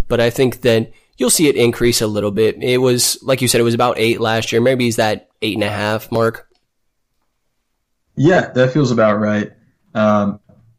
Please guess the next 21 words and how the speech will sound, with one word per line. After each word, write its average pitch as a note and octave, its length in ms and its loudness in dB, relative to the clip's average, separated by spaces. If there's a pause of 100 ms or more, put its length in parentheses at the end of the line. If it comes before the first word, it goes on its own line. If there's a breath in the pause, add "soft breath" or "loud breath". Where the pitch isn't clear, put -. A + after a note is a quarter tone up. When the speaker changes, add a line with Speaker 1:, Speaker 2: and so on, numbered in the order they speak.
(180)
Speaker 2:
we, C3+ 420 2
there's D3+ 180 2
a E3 60 2
pretty, E3 300 2
you D#3+ 80 -2
know, A#2+ 120 2
there's C3+ 140 0
been D#3 140 2
a C#3+ 40 4
consensus A2+ 640 -2
here A2 160 2
so A2+ 240 0
far, G#2+ 380 0
but, G#2 360 -2 (440 soft breath)
uh, G2+ 220 0
Bogdan C#3 520 2
Bogdanovic, A2+ 560 0
who A2+ 160 0
is G#2 100 0
up G#2+ 200 -2
next, A2+ 460 -2